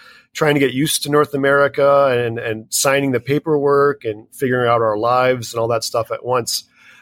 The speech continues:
Um, the first thing we did before the season started is we got an apartment in Toronto. And at that point, we started getting phone calls from the Czech government and from spies and everything telling us that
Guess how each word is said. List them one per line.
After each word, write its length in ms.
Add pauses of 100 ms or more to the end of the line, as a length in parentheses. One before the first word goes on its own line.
(120)
Um, 460 (440)
the 100
first 280
thing 140
we 120
did 200
before 240
the 80
season 240
started 320
is 140
we 80
got 160
an 80
apartment 420
in 100
Toronto. 720 (580)
And 160
at 140
that 220
point, 340
we 100
started 360
getting 380
phone 280
calls 380
from 400 (240)
the 80
Czech 400 (340)
government 600
and 120
from 380 (460)
spies 680
and 80
everything 300
telling 320
us 200
that 240